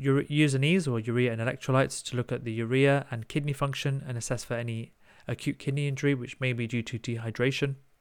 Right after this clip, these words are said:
And C R P, so C-reactive protein, which is a marker of inflammation, and that's likely to be elevated if the patient has a pneumonia.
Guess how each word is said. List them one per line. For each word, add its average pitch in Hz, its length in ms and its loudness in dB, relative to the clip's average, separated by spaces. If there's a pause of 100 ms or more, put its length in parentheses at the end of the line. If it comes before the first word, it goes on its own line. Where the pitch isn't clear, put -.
(600)
And 139 160 0
C 165 220 4
R 156 80 8
P, 151 340 8
so 117 120 -10
C-reactive 139 520 0
protein, 117 340 0
which 113 140 -6
is 113 80 -2
a 117 60 -2
marker 127 340 -2
of 123 140 -6
inflammation, 123 720 -2
and 120 120 -4
that's 127 160 -4
likely 151 280 0
to 139 120 -6
be 147 140 4
elevated 113 540 4 (360)
if 123 120 -6
the - 100 -8
patient 117 320 -6
has 110 160 -4
a 107 40 -6
pneumonia. 113 560 -4